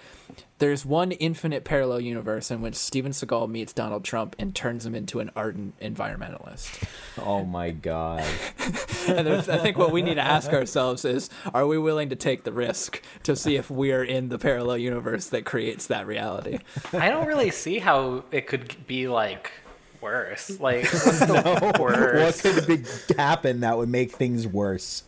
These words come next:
Speaker 2: <laughs> Like,
Speaker 3: Well, at least, like, from Steven Seagal and Donald Trump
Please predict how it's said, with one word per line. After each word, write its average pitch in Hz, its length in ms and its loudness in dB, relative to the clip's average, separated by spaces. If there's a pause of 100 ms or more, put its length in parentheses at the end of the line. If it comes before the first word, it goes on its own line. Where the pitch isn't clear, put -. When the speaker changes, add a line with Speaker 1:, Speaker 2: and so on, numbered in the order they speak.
(160)
Speaker 2:
<laughs> - 240 -4
Like, 180 320 6
Speaker 3:
Well, 180 260 6
at 175 120 4
least, 190 260 6
like, 202 200 6 (1080)
from 151 340 4
Steven 151 360 0
Seagal 131 360 4
and 110 80 -4
Donald 110 300 0
Trump 120 240 2